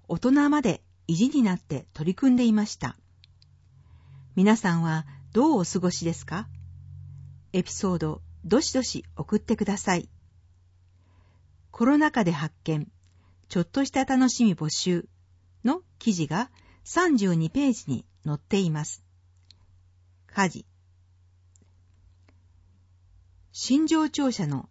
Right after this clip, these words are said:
市民ホールに展示されていた寄せ植えコンテスト作品を見てきました。皆さんいろいろな工夫をされていて、作品の中にとても楽しい空間が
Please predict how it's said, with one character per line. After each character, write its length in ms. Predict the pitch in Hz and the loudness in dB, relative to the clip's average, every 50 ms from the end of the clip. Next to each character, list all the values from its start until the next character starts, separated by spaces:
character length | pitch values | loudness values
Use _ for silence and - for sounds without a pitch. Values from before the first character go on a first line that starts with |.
| _ _ | _ _
市 220 | - - - 214 | -10 0 4 4
民 240 | 240 294 302 285 262 | 6 6 4 2 0
ホ 200 | - 277 254 233 | 0 0 0 0
ー 40 | 185 | 0
ル 120 | 160 139 | -2 -4
に 220 | 139 135 127 - - _ _ _ | -4 -6 -8 -8 -12 _ _ _
展 200 | - 175 185 214 | -4 0 2 2
示 160 | 226 240 214 - | 2 2 0 -2
さ 100 | 202 190 | -2 -4
れ 100 | 190 180 | -4 -4
て 140 | - 180 165 | -4 -4 -4
い 120 | 165 156 | -4 -6
た 280 | - - 156 147 143 - _ - - _ _ _ _ _ _ _ _ _ | -6 -6 -8 -8 -8 -10 _ -20 -20 _ _ _ _ _ _ _ _ _
寄 160 | 185 185 190 | 0 0 2
せ 220 | - - 330 320 | 2 2 2 2
植 120 | 311 311 302 | 2 2 0
え 60 | 294 | -2
コ 180 | - - 294 302 | -2 -2 -2 -2
ン 60 | 294 | -2
テ 160 | - 294 277 | -2 -4 -4
ス 60 | - | -4
ト 100 | - 269 | -4 -4
作 280 | - 269 254 - 247 233 | -2 -4 -2 -2 -4 -4
品 280 | - 175 160 151 143 | -2 -2 -2 -2 -2
を 180 | 135 120 - - _ _ _ - | -4 -6 -6 -8 _ _ _ -4
見 120 | 208 226 | -2 0
て 140 | - 294 - | 0 0 -2
き 120 | - 160 | -2 -4
ま 140 | 147 143 143 | -6 -6 -8
し 120 | - - | -10 -12
た。 200 | - 127 123 - - _ _ _ _ _ _ _ _ _ _ _ _ _ _ _ _ _ _ _ _ _ _ _ _ _ _ - _ _ _ | -12 -14 -14 -14 -16 _ _ _ _ _ _ _ _ _ _ _ _ _ _ _ _ _ _ _ _ _ _ _ _ _ _ -20 _ _ _
皆 200 | 190 185 202 233 | 2 4 4 4
さ 200 | 220 - 180 165 160 | 2 2 0 0 0
ん 120 | 165 160 | 0 0
い 60 | 165 | 2
ろ 140 | 170 202 247 | 2 4 4
い 80 | 285 302 | 4 2
ろ 140 | 320 311 | 2 2
な 180 | 311 302 294 285 | 2 2 0 0
工 140 | - - 262 | 0 -4 -6
夫 260 | 240 262 269 262 262 | -4 -2 -2 0 0
を 80 | 269 254 | 0 0
さ 140 | - 226 | 0 0
れ 120 | 214 226 220 | -2 -2 -2
て 140 | - 226 214 | -2 -2 -2
い 120 | 208 196 | -2 -4
て、 300 | - - 196 185 185 - _ _ _ _ _ _ _ _ _ _ _ | -6 -6 -4 -4 -4 -6 _ _ _ _ _ _ _ _ _ _ _
作 340 | _ - - 185 - 233 226 | _ -4 -2 0 2 2 4
品 200 | 220 240 233 226 | 4 6 6 6
の 100 | 226 220 | 6 4
中 300 | 214 208 208 - 185 170 | 2 2 0 -2 -2 -2
に 200 | 160 151 147 160 - - - _ _ - - | -2 -2 -4 -6 -10 -16 -20 _ _ -20 -6
と 140 | - 170 170 | -4 -4 -2
て 120 | 233 277 | 0 0
も 140 | 330 339 330 | 0 0 0
楽 260 | 330 320 311 320 320 | 0 0 0 0 -2
し 220 | - - 302 285 | -2 0 0 0
い 40 | 233 | 0
空 220 | - - 180 180 175 | 0 2 2 2 2
間 280 | - 175 170 170 165 | 2 -2 -2 0 -2
が 200 | 160 156 156 156 | -2 -4 -6 -8